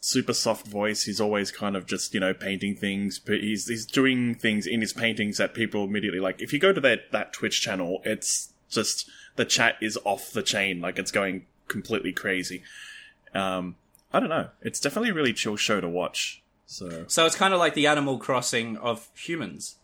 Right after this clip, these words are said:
Speaker 1: Yes, actually, that's a great <laughs> comparison. In fact, there was one thing, I was reading his Wikipedia article at one point, and he was in the military. I think he was doing, um, air stuff, and then afterwards, when he left, he resolved to never yell again,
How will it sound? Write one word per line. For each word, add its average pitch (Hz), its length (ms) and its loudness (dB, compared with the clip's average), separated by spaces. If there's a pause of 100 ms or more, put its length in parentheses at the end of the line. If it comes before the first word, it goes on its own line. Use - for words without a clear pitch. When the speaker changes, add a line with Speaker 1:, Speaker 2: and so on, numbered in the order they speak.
(260)
Speaker 1:
Yes, 123 460 2
actually, 123 300 2
that's 127 180 0
a 110 40 -2
great 104 400 0
<laughs> - 80 -8
comparison. - 680 -2 (1040)
In 147 120 2
fact, 139 260 4
there 147 80 2
was 147 160 -2
one 175 220 2
thing, 147 140 2
I 131 40 4
was 123 120 0
reading 180 200 0
his 131 100 0
Wikipedia 113 480 0
article 95 320 -2
at - 80 -2
one 98 240 0
point, 92 320 -6
and 107 160 -2
he 123 140 0
was 117 320 0
in 202 100 0
the 185 60 0
military. 107 640 2
I 90 40 0
think 117 220 -4
he 131 80 -2
was 120 160 -4
doing, 95 380 -2
um, 87 240 -2
air 101 180 -2
stuff, 95 320 -2
and 98 100 -2
then 98 120 0
afterwards, 104 840 0 (360)
when 113 160 2
he 110 100 -2
left, 101 360 2
he 104 200 -2
resolved 95 500 -2
to 104 140 0
never 98 260 0
yell 90 380 0
again, 85 400 -6